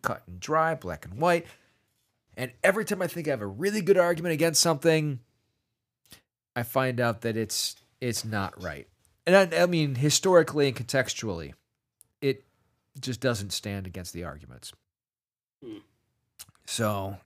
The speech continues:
Speaker 1: so right now, I can honestly say there's not a single argument I have posed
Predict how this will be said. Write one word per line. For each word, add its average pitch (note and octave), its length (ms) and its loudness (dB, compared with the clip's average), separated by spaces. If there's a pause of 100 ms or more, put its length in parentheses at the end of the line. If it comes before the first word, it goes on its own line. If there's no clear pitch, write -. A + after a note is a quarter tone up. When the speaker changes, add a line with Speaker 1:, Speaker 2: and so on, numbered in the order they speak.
(160)
Speaker 1:
so B2+ 240 -6
right C#3+ 340 4
now, D#3+ 300 6
I C3+ 240 2
can C3 220 -4
honestly B2+ 400 -2
say B2 260 2
there's G#2+ 200 -2
not A2+ 100 -2
a G#2 40 -4
single C#3+ 480 -2
argument A2+ 460 -2
I G#2 140 -4
have G#2+ 340 -6
posed A#2 600 -2